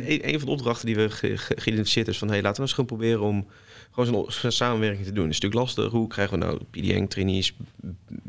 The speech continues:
Speaker 2: binnen, binnen bij A S M L? Hoe, hoe werkt dat nou?
Speaker 1: Mhm.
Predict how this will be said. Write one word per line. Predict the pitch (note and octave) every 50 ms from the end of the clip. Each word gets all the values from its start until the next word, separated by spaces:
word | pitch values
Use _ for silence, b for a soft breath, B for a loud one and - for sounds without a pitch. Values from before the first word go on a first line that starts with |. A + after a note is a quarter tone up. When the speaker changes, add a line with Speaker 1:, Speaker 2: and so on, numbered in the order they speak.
| F2 F2 - -
Speaker 2:
binnen, | G#2 F#2+ F#2+ F#2+ F2+ E2+ - G2+ G2+ -
binnen | - G#2 G2 G2+
bij | F2+ E2
A | C2 D#2+ F#2+
S | G2+
M | G#2 A2
L? | A2 G#2+ G#2+ G#2+ F2+
Hoe, | E2 G2+ D#2 - - - -
hoe | F#2 G#2+ A2
werkt | A2+ A#2 A2 G#2+
dat | - E3
nou? | F#2 F2 F2 A#2 D3+ -
Speaker 1:
Mhm. | A#3 G#3+